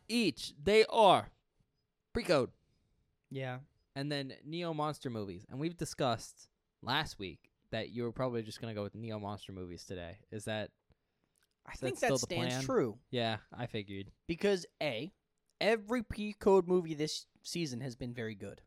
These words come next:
Speaker 1: Yeah.
Speaker 2: And I don't wanna end the movie, end the movie, end the season on a bad movie. Not a bad movie. The, the Monster, Neo Monster movies have been good. I like them. They're cool. But they're not
Speaker 1: Amazing.
Speaker 2: they're not s-, they're not peak cinema, Benjamin.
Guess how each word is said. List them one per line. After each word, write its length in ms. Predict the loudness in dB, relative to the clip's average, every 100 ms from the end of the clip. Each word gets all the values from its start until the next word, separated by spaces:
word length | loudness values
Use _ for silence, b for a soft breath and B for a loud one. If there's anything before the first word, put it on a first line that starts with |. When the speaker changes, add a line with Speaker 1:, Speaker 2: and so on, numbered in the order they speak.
| _ _ _
Speaker 1:
Yeah. 200 | 0 0 -2 _ _ _ _ -8
Speaker 2:
And 120 | -6
I 60 |
don't 200 | 0 4
wanna 140 | 4 2
end 180 | 0 0
the 40 |
movie, 360 | 0 0 -6 -8 _ _ -10
end 160 | -8 -6
the 40 |
movie, 320 | -8 -10 -14 _
end 180 | -4 -2
the 220 | -4 -6
season 360 | -6 -4 -4 -6
on 140 | -6
a 40 | -4
bad 180 | -4
movie. 300 | -6 -8 -12 -16 _ _ 0
Not 160 | 2
a 40 | 2
bad 360 | 2 0 0
movie. 180 | -6 -10
The, 260 | -10 -2 -2 -4 _ _
the 60 | 0
Monster, 400 | 2 2 -4 -10 -6
Neo 140 | -2
Monster 200 | -2 -2
movies 180 | -4 -2
have 100 | -4
been 120 | -2
good. 240 | 2 4
I 120 | 4 0
like 220 | -2 -4
them. 160 | -10 -8
They're 100 | 0
cool. 320 | 6 6 4 b b b b b _
But 140 | 0 2
they're 120 | 4
not 380 | 6 4 2 -6 _ _ _ _
Speaker 1:
Amazing. 440 | -2 0 0 -4 -6 0
Speaker 2:
they're 120 | 4
not 200 | 4 2 _
s-, 380 | -2 2 2 2
they're 140 | 4 6
not 240 | 6 4
peak 240 | -2 -4 -4
cinema, 360 | -2 -4 -8
Benjamin. 420 | -12 -16 -16 -20